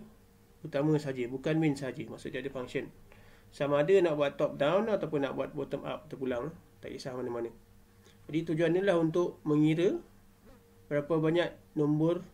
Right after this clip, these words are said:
ganjil. Okey. Kalau ada contoh, eh, kalau kita masukkan satu, dua, empat, uh, tiga, enam, satu.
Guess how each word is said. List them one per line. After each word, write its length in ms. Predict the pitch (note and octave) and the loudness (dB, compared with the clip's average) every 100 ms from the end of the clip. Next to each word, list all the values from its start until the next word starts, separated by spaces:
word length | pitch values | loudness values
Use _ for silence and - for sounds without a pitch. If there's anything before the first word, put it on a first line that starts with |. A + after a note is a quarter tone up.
| - - - - - - - - - - - | -20 -20 -20 -20 -20 -20 -20 -20 -20 -20 -4
ganjil. 400 | C#3 D3 C3 - - - - - - - | 2 4 2 0 -10 -20 -20 -20 -20 -16
Okey. 240 | - G3+ - - - - - - - - - - - - - - - - | -4 -4 -4 -18 -20 -20 -20 -20 -20 -20 -20 -20 -20 -20 -20 -20 -20 -8
Kalau 160 | - D3 | 2 2
ada 160 | C#3+ C#3 | 2 -2
contoh, 400 | - E3 F3 F#3+ | -2 -2 4 4
eh, 120 | E3 A3+ - - | 4 -2 -12 -12
kalau 100 | C3 | -8
kita 160 | C3+ C#3 | -8 -2
masukkan 480 | C#3+ C#3+ D#3 D#3 D#3 | -4 -2 0 0 2
satu, 720 | C3+ - E3+ F3+ G3 G#3+ G#3+ - - - - - | -2 -2 0 2 2 0 -6 -14 -20 -20 -20 -8
dua, 640 | C3 D#3+ F3 F3+ F#3 F3+ | -2 0 2 2 0 -2
empat, 640 | D#3+ - D#3 D#3+ E3 E3 - - - - - | -6 -2 0 2 0 -2 -12 -20 -20 -20 -14
uh, 800 | C3+ B2 B2 A#2+ A#2 A#2 A#2 A#2 C3 - | -12 -10 -10 -10 -10 -10 -12 -14 -18 -16
tiga, 640 | C3+ D#3+ F3 F3+ F3 F3 F#3+ - - - - - - - - - - - - - - - - | -4 0 2 2 0 -4 -8 -20 -20 -20 -20 -20 -20 -20 -20 -20 -20 -20 -20 -20 -20 -20 -4
enam, 400 | D3+ D#3+ D#3 D#3 | -2 0 2 0
satu. 320 | D3+ D3 C#3 | -2 -8 -10